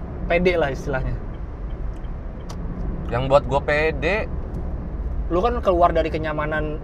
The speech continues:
Speaker 1: gaji bulanan segala macam
Speaker 2: Iya.
Speaker 1: gitu.
Speaker 2: Ya, beberapa bilang, "Ya udah sih, lu, lu juga lumayan lah stand up-nya gitu, bisa lu, lu
Speaker 1: Hmm.
Speaker 2: karena, karena lu kerja aja, jadi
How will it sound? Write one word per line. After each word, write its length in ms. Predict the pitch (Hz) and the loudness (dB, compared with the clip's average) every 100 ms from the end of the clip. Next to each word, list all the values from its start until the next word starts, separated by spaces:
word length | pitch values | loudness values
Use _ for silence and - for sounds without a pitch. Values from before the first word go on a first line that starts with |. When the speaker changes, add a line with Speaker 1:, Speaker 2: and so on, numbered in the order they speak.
| - | -2
Speaker 1:
gaji 220 | 147 139 | 0 0
bulanan 540 | 139 135 127 135 135 | 0 2 0 0 -2
segala 240 | 131 127 120 | -4 -2 -2
macam 220 | 120 113 | -2 -2
Speaker 2:
Iya. 160 | 131 107 | 0 -2
Speaker 1:
gitu. 100 | 110 - - - - - - - - - - - - - - - - 113 | -2 -6 -10 -10 -10 -10 -10 -10 -8 -8 -8 -10 -10 -10 -10 -12 -10 0
Speaker 2:
Ya, 260 | 123 131 131 127 127 95 - - - - | 8 10 10 10 8 4 -2 -6 -6 -6
beberapa 360 | 127 113 123 139 | -2 6 6 6
bilang, 280 | 147 135 127 | 4 2 2
"Ya 140 | 107 | -2
udah 160 | 131 151 | -2 -2
sih, 160 | 175 202 | -4 -4
lu, 220 | 175 165 | -2 -4
lu 180 | 139 175 | -4 -4
juga 440 | 147 117 113 104 - | -2 2 4 4 0
lumayan 540 | 113 107 101 113 135 | -4 0 0 2 2
lah 160 | 120 143 | 2 2
stand 240 | - 98 | 0 -2
up-nya 240 | 95 104 | -2 -4
gitu, 180 | 107 104 | -4 -4
bisa 380 | 101 98 - 110 | -6 -6 -4 -2
lu, 200 | 110 113 | -2 -4
lu 120 | 117 | -2
Speaker 1:
Hmm. 120 | 139 | 0
Speaker 2:
karena, 220 | 131 110 110 - - - - | 0 2 0 0 -8 -10 -10
karena 180 | - 117 | -4 0
lu 120 | 117 | 0
kerja 260 | 120 135 120 | 0 0 2
aja, 160 | 127 143 | 2 2
jadi 340 | 131 123 143 | -4 -4 -6